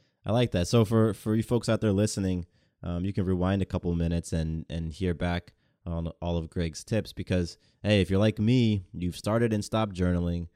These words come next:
or other habits you've started and stopped many times. And, uh,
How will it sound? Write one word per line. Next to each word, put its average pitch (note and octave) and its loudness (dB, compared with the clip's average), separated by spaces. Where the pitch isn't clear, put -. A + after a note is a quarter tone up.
or C3+ 8
other C#3 6
habits F2 2
you've F2+ 0
started F#2 4
and E2+ 0
stopped - -2
many F#2+ 4
times. D#2 -2
And, D#2+ -2
uh, D2+ -2